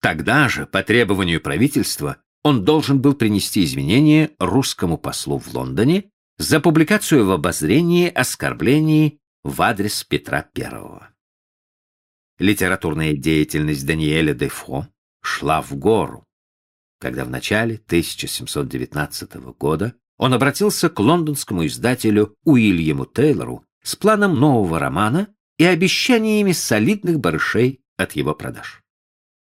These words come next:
По условию контракта, заключённого с Тейлором, роман следовало написать в течение трёх месяцев и объёмом не менее трёхсот шестидесяти страниц.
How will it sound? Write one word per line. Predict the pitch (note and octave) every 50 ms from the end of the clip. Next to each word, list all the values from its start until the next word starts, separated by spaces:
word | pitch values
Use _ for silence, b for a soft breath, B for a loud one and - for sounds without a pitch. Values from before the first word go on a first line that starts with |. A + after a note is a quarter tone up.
| _
По | - -
условию | - - - - G#2+ G#2+ F2+ D#2 D2+
контракта, | - D2+ - G#2+ - A2+ C#3+ - - - D2 - _ _ _ _
заключённого | F#2 D#2 - - D#2+ D2 - C2+ B1 B1+ B1+
с | B1+ - -
Тейлором, | - C#2+ B1+ A#1 G#1+ G1+ - - - _ _ _ _
роман | - - G2+ B2+ C3+ D3+ D#3+ D3+
следовало | - - C3 C#3+ D#3 D#3 E3 D#3 D#3+ D#3+
написать | D3 C#3+ C#3 - A#2 - C#3+ D3+ D3 - - _
в | - - -
течение | - - A2 - - D2+ C#2+ C#2+ C#2+
трёх | - - - - - _
месяцев | - F3+ F#3+ - - - G3 E3+ - - _ _ _ _
и | D#3+ D#3+
объёмом | D#3 D#3 C#3 B2 G#2+ A2+ D#3+ F#3+ G#3 G#3+ G#3+ G#3
не | F3 D#3+ E3+ E3 D#3 C3+
менее | A#2+ A#2 B2 C#3 E3 F3 F3+ F#3 F#3+ F#3
трёхсот | F#3 - D3+ A#2 F2 - - - - - G#2+ C#3 C#3
шестидесяти | - - G2+ - - - - - D2+ D2 - - - - - -
страниц. | - - - - - - D2 A#2 A#2 G#2+ - - - - _